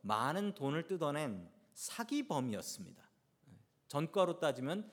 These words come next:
전과 이 범, 사기입니다. 사기. 아브라함은 그런 사람이었어요. 다윗은 어떤 사람이었습니까? 다윗도 잘 아시죠? 다윗의 죄는 자기 부하였던 우리아,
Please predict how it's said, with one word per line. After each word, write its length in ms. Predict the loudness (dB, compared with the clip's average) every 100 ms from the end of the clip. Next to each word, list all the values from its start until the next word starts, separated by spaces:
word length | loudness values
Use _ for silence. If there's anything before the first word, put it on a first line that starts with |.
| -20 -20 -4
전과 420 | -2 -2 2 2
이 160 | 2 0
범, 260 | -2 -2 -14 -20 _ _ -20 -14
사기입니다. 640 | -4 -2 0 -4 -6 -12
사기. 340 | -12 -10 -12 -18 _ _ _ _ _
아브라함은 460 | 0 4 6 6 4
그런 220 | 2 2
사람이었어요. 680 | 0 0 0 -4 -10 -14 -20 _ _ _ _ -20 _ -20 _ _
다윗은 400 | 0 0 2 2
어떤 280 | 2 2 2
사람이었습니까? 1000 | 2 2 2 -2 -4 -6 -6 -8 -12 -18 _ _ -20 _
다윗도 360 | 2 4 4 0
잘 260 | 0 4 4
아시죠? 460 | 4 0 -4 -4
다윗의 440 | 0 0 2 0 0
죄는 680 | -2 0 2 2 2 0 -8 -20 -20 -20 -8
자기 340 | -2 -2 -2
부하였던 1200 | -2 4 6 6 4 0 -8 -6 0 2 0 -6 -12
우리아, 420 | -2 0 2 0